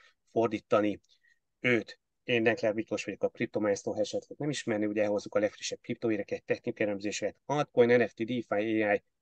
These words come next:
Web három újdonságokat, hogy ezzel edukáljuk az internet és a pénz evolúciójának a következő szintjéről, ugye, ami nem más, mint a kripto. A,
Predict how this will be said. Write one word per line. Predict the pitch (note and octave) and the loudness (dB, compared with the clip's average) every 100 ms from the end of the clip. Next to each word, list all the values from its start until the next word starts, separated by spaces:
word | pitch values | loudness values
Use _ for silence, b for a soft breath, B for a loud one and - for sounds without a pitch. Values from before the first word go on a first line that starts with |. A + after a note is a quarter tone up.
| _ | _
Web | B2 F3 | 4 4
három | - B2+ A#2 | 4 0 2
újdonságokat, | D3 C3+ A#2 A#2 G#2 G2+ | 0 0 0 0 2 0
hogy | G#2+ - | -2 -4
ezzel | A2+ G#2+ G2+ | -2 2 2
edukáljuk | C3+ A2+ A2+ G2+ G2 - _ _ _ - | 0 0 0 0 0 -4 _ _ _ -14
az | F#2+ | -8
internet | - F3 E3 A#2 G#2+ F#2+ | 0 0 2 2 2 0
és | - G2 - | -6 -8 -8
a | - | -6
pénz | - C3+ A#2+ - _ _ | 0 2 2 -2 _ _
evolúciójának | A#2 B2 A2+ G#2+ G#2+ - | 2 4 2 0 -4 -4
a | - | -2
következő | A#2 G2+ G2 F2+ | -2 -2 -8 -10
szintjéről, | - D#3 - A2 | -4 -4 -2 -2
ugye, | G2+ G2 | 0 -2
ami | G2 | 0
nem | F3 E3+ | 0 2
más, | A#2 - | 0 0
mint | G#2+ - | -4 2
a | G2 - _ _ _ _ _ | 2 2 _ _ _ _ _
kripto. | - G#3 - B2+ G#2+ - B B B | 0 0 6 8 8 4 B B B
A, | - A2 A2 | 6 10 10